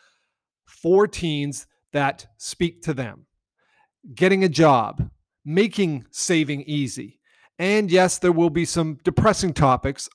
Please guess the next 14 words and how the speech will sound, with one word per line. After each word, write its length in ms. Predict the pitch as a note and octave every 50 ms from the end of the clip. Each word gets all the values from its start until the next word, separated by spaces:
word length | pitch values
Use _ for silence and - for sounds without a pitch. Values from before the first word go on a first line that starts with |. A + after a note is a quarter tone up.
| _
on 360 | - C#3+ D3 D3+ D3+ D#3 D#3 D3
how, 380 | A#2 C#3+ E3 E3 F3 F3+ F#3
if 120 | F3+ - -
you're 120 | F3 E3+
a 60 | D#3+ -
teen 360 | - - F3+ F3+ F3+ F3 D#3+
right 300 | C#3+ D3+ E3 F#3+ F#3+ -
now, 440 | F3+ F3 D#3 D3 C#3 C#3 C#3+ D3 - _ - _ _
this 200 | - D#3+ D#3 -
may 180 | D#3+ D3+ D#3+ E3
be 100 | D3 E3+
the 140 | D3+ D3 D3
richest 500 | B2+ B2 C#3+ D#3+ D#3 - F3 D3+ - -
time 460 | - - D3+ D3+ D3 C#3+ D3 C#3+